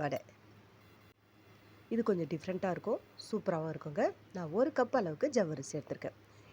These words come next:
இது ஒரு நூத்தம்பது கிராம் இருக்கும். இப்போ அதை ஒரு பாத்திரத்துல போட்டு, கொஞ்சமா தண்ணி ஊத்தி, ஒரு ரெண்டு, மூணு வாட்டி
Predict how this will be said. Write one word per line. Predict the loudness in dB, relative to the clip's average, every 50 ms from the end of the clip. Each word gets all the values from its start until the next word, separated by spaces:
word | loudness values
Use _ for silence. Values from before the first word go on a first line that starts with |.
| -2 4
இது | 6 8 8
ஒரு | 8 6 4
நூத்தம்பது | 2 2 2 2 2 2 2 0 0 0
கிராம் | 0 0 0 -2
இருக்கும். | -4 -4 -6 -10 -12 -14 -20 -20 -20 -20 -20 -20 -20 -20 -20 -20 -20 -20 -20 -20 -20 -20 _ -4 -2 2
இப்போ | 6 6 6
அதை | 8 6 4
ஒரு | 4 4 4 2
பாத்திரத்துல | 2 4 0 0 2 2 0 0 0 0
போட்டு, | -2 2 4 2 2 2 -4 -14 -20 -20 -20 -20 -20 -20 -20 -20 -20 -20 -20 -20 -20 -20 -20 -20 -20 -20 -20 -20 -20 -20 -20 -6 2 4
கொஞ்சமா | 6 6 6 4 4 4 2 2 0 -2
தண்ணி | -2 -2 -2 -2 -2
ஊத்தி, | -2 -2 -2 -4 -4 -4 -8 -20 -12 -2 2
ஒரு | 6 8 8
ரெண்டு, | 8 8 6 4
மூணு | 4 2 2 0
வாட்டி | 0 0 -2